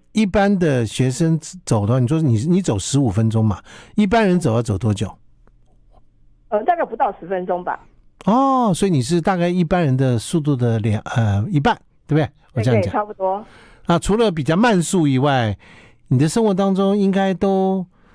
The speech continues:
Speaker 1: 方方面面都应该是很，很容易的吧？自理应该很，很独立的。
Speaker 2: 呃，自理是没有问题，这样子的一个情况，自理是完全没有问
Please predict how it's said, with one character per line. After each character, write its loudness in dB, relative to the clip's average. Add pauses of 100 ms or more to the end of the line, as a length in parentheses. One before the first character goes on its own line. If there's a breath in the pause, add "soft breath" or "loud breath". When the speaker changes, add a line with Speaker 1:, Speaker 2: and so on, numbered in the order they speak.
(120 soft breath)
Speaker 1:
方 0
方 2
面 2
面 2
都 0
应 2
该 0
是 0
很， 0 (120)
很 2
容 2
易 2
的 -2
吧？ -20 (460)
自 0
理 0
应 -6
该 0
很， -6 (160)
很 -2
独 0
立 2
的。 -8
Speaker 2:
呃， -2
自 -8
理 -8
是 -4
没 0
有 -2
问 -4
题， -16
这 -2
样 -4
子 -14
的 -6
一 -6
个 0
情 -12
况， -4
自 -4
理 -6
是 -6
完 -4
全 -6
没 -4
有 -2
问 -4